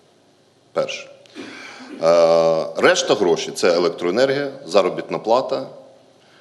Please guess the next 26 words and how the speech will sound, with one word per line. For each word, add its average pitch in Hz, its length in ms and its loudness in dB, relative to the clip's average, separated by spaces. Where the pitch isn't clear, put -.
е, 73 180 -6
П - 160 -6
Д 101 100 -2
Ф 98 120 -4
О, 123 200 6
яке 117 380 2
частиною 104 680 0
десь 80 180 -6
близько 90 340 -6
трьох 87 280 -6
мільйонів, 82 420 -6
да, 127 120 -2
ми 95 120 -6
рахували, 85 400 0
повертається 95 680 2
знову 82 320 0
до 80 100 -4
міського 80 400 -4
бюджету. 76 480 -10
Це - 140 -10
ті 127 340 -8
видатки, 82 600 0
які 80 280 -12
забезпечують 92 760 -8
життєдіяльність 90 880 -4
підприємств. - 640 -16